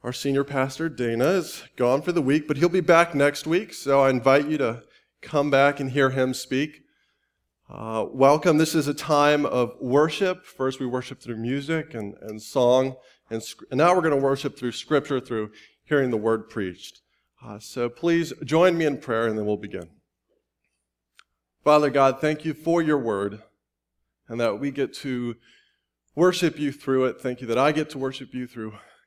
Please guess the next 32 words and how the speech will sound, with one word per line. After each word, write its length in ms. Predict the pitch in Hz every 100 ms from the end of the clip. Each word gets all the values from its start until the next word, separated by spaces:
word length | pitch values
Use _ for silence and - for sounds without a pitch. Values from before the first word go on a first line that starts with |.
| -
giving 260 | 139 135 123
this 240 | 117 -
word, 300 | 110 104 104
and 200 | 101 104
that 180 | 87 -
they, 360 | 120 120 117 - _ _ _ _ _ 117
uh, 280 | 110 104 101
this 180 | 110 -
church, 480 | - 120 110 - 110
your, 180 | 117 110 _ -
your 120 | 120
body, 320 | 107 104 107
gets 260 | 104 107 -
to 100 | 113
worship 380 | 117 117 117
you 160 | 113 110
through 320 | - 107 98 98
receiving 520 | 107 101 104 98 95
it. 120 | 87 - _ _ _ _ _ _ _ _
We 140 | 131 147
ask 240 | 143 143
that 100 | 95
your 120 | 123
Holy 260 | 139 143 131
Spirit 300 | - 135 117
would 100 | 117
be 100 | 123
very 320 | 120 151 160
evident 440 | 135 135 139 135
in 180 | 120 123
this 180 | 123 117
time, 520 | - 113 107 107 110